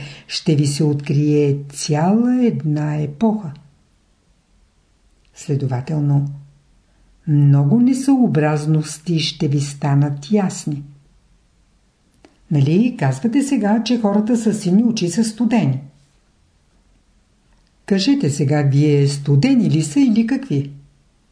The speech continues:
Хората с сини очи имат интензивна мисъл. Преведете сега студ и хлад.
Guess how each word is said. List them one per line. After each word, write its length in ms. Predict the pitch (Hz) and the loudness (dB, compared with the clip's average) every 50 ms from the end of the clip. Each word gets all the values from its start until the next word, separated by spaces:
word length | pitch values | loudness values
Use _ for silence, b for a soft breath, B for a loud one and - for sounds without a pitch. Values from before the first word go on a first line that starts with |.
| _ _ _ _ _ _ _ _ _ _ _ _ _ _ _ _ _ _ _ _ | _ _ _ _ _ _ _ _ _ _ _ _ _ _ _ _ _ _ _ _
Хората 560 | _ - 135 135 139 156 180 - 233 220 214 | _ -4 -2 -2 -2 -2 -2 -2 0 0 0
с 220 | 214 - 160 139 | -2 -2 -4 -6
сини 380 | 139 - - 147 156 180 190 196 | -6 -6 -4 -2 0 2 2 2
очи 300 | 180 165 139 - - 170 | 2 0 -2 -4 -4 -4
имат 380 | 170 170 175 170 170 170 165 - - - - _ _ - | -2 -2 -2 -2 -4 -4 -4 -6 -12 -16 -20 _ _ -2
интензивна 960 | 190 165 156 147 139 - 156 143 139 135 120 113 139 156 151 214 185 160 151 | 0 2 2 2 0 0 0 2 2 2 2 0 -2 0 0 0 0 2 2
мисъл. 460 | 139 135 143 180 185 - - 139 139 - - - - - _ _ _ _ _ _ _ _ _ _ _ _ _ _ _ _ _ _ _ _ _ _ _ _ _ _ _ _ _ _ _ _ b b b b b - | 2 2 2 0 -2 -4 -4 -6 -6 -6 -8 -14 -20 -20 _ _ _ _ _ _ _ _ _ _ _ _ _ _ _ _ _ _ _ _ _ _ _ _ _ _ _ _ _ _ _ _ b b b b b 0
Преведете 500 | 208 226 226 254 240 208 294 294 180 147 | 0 2 2 2 2 2 2 2 0 -2
сега 360 | - - 147 131 147 143 143 | -2 -2 0 0 0 0 0
студ 440 | - - - - - - - - - | -2 -4 -4 -2 0 0 0 0 -4
и 80 | 143 | -6
хлад. 360 | 135 - - 156 143 143 143 | -6 -6 -6 -2 -2 0 0